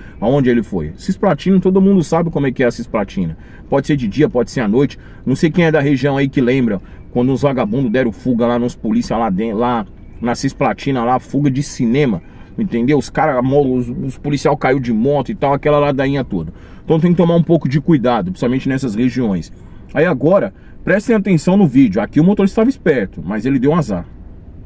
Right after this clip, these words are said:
Ele deu azar aqui porque, é, o que ele fez aqui, sei lá. Ó, vou deixar o vídeo aí, presta, presta atenção. O motorista chegou, encostou o carro, deu ré. Provavelmente tá esperando o passageiro aí, ó.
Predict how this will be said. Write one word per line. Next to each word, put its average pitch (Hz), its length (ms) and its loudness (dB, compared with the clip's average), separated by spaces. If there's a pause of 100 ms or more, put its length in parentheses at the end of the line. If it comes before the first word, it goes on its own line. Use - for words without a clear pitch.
(200)
Ele 92 80 -4
deu 110 180 2
azar 113 240 -2
aqui 117 220 -2
porque, 120 500 2 (760)
é, 90 560 -2 (480)
o 92 60 -10
que - 100 -8
ele 117 140 0
fez 113 340 -2
aqui, 113 240 -2
sei 131 200 -2
lá. 87 200 -4 (120)
Ó, 120 180 2 (800)
vou 120 100 0
deixar 156 220 4
o 180 80 2
vídeo 170 220 4
aí, 98 100 0
presta, 139 340 -2
presta 175 300 2
atenção. 135 240 0
O 95 40 2
motorista 143 360 0
chegou, 135 380 0
encostou 147 380 0
o 139 40 -2
carro, 139 340 -2 (1000)
deu 127 160 2
ré. 127 300 0 (580)
Provavelmente 165 420 4
tá 190 120 2
esperando 180 320 4
o 175 40 2
passageiro 170 520 2
aí, 101 160 0
ó. - 60 -10